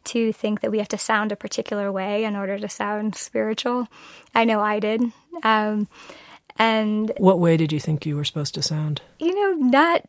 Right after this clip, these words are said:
Speaker 1: I shouldn't swear, I shouldn't tell dirty jokes, I shouldn't, um, be quite as raw or emotional.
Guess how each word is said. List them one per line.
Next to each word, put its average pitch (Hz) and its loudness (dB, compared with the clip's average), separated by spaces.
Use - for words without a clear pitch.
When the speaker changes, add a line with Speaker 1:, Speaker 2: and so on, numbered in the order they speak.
Speaker 1:
I 233 4
shouldn't 285 4
swear, 233 4
I - 2
shouldn't 233 2
tell 233 4
dirty 226 0
jokes, 214 0
I 214 2
shouldn't, 226 0
um, 214 -2
be 220 0
quite 214 2
as 214 -2
raw 208 2
or 208 0
emotional. 214 -4